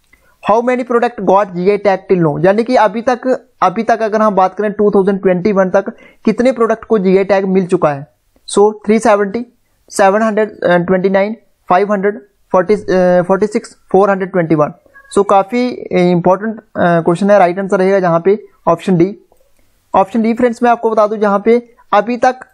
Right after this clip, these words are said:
फ़ोर हंड्रेड ट्वेंटी वन product को जीआई tag मिल चुका है। So how many product got G I tag till now? four hundred ट्वेंटी वन,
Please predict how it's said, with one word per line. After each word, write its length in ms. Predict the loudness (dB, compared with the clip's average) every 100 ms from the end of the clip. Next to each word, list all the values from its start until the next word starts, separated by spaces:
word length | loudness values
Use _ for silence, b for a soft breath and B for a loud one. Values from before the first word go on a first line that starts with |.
| _ _ -4
फ़ोर 340 | 4 4 4
हंड्रेड 320 | 0 -2 -2
ट्वेंटी 340 | -4 -2 -2 0
वन 200 | 0 -2
product 380 | 0 0 -2
को 260 | 0 2 2
जीआई 260 | 2 0 2
tag 220 | 0 -2 -6 0
मिल 140 | 0
चुका 240 | 2 0
है। 160 | -2 -8 _ -4 2
So 220 | 2 2 -8 _ -4
how 100 | -2
many 160 | 0 0 0
product 240 | -2 -2 2
got 220 | 2 2
G 180 | 0 0
I 0 |
tag 200 | 2 -2 0 -2
till 160 | -2 -2 0
now? 160 | 0 -2 b b b _
four 260 | 2 2
hundred 280 | 0 -4 -2
ट्वेंटी 280 | -2 0 0
वन, 160 | 0